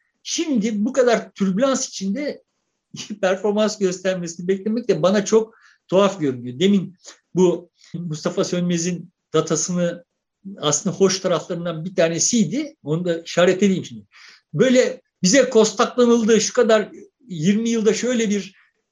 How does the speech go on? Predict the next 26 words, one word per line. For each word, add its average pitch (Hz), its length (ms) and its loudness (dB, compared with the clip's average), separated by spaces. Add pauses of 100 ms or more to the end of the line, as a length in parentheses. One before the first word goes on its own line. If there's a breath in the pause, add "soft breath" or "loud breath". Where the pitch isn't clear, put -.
(120)
şey 220 240 2
ge-, 202 260 2
ge-, 185 340 -2
sağladık 196 600 0
falan 202 240 -2
falan. 269 340 -6
Kardeşim 240 460 -6
bütün 320 280 -8
dünyada, 247 440 4
bütün 320 220 0
çevre 247 320 4
ülkelerde 202 560 0
gerçekleşti 214 760 -4
o 202 160 -2
tarihlerde 170 640 -4
bu 143 100 -8
iş. - 360 -16 (520)
Bütün 277 360 2
dünya 185 240 2
yani 170 340 2 (420 loud breath)
süt 427 400 2
liman 285 460 4 (140)
gidiyor, 240 500 4
deniz 277 240 4
süt 330 300 -2
liman, 247 240 4